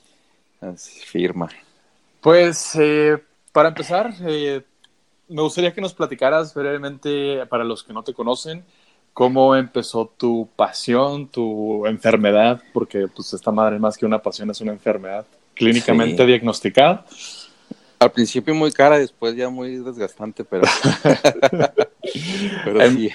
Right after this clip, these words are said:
Speaker 1: es.
Speaker 2: emocional, físicamente también.
Speaker 1: Sí, no mames.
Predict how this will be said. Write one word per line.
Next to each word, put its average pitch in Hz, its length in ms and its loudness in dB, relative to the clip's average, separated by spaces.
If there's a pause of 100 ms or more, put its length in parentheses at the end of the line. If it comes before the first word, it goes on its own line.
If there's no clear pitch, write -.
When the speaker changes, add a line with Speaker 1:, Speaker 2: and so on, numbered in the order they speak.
Speaker 1:
es. 151 140 8
Speaker 2:
emocional, 147 840 4
físicamente 160 760 -2
también. 107 420 -10 (460)
Speaker 1:
Sí, 90 420 -10
no 92 140 -14
mames. 85 340 -14